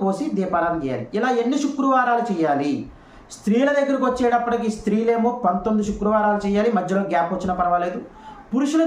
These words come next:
దగ్గరకు వచ్చేటప్పటికి పురుషులు ఇలాగా ఇరవై ఒక్క శుక్రవారాలు చేయాలి, మధ్యలో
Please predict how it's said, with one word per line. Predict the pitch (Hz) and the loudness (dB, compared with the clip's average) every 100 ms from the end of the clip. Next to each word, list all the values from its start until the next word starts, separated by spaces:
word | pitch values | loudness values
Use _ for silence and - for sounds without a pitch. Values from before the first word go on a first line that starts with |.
| 294 | 2
దగ్గరకు | 277 254 240 | 0 0 0
వచ్చేటప్పటికి | 240 226 226 254 254 208 202 220 - - - - | 2 2 0 -2 0 0 0 -2 -8 -20 -10 -2
పురుషులు | 302 320 311 196 226 277 - - 180 | 0 2 2 2 2 -2 -10 -6 0
ఇలాగా | 262 285 208 151 190 - - - - 196 | 2 2 0 0 0 -2 -8 -14 -4 0
ఇరవై | 311 311 311 302 | 2 2 2 0
ఒక్క | - 285 | 0 0
శుక్రవారాలు | 269 269 240 220 208 254 269 | 0 2 2 4 4 2 0
చేయాలి, | 175 117 - - - - - - - - | -2 -4 -6 -12 -20 -20 -20 -20 -14 -4
మధ్యలో | 226 208 294 | -2 2 2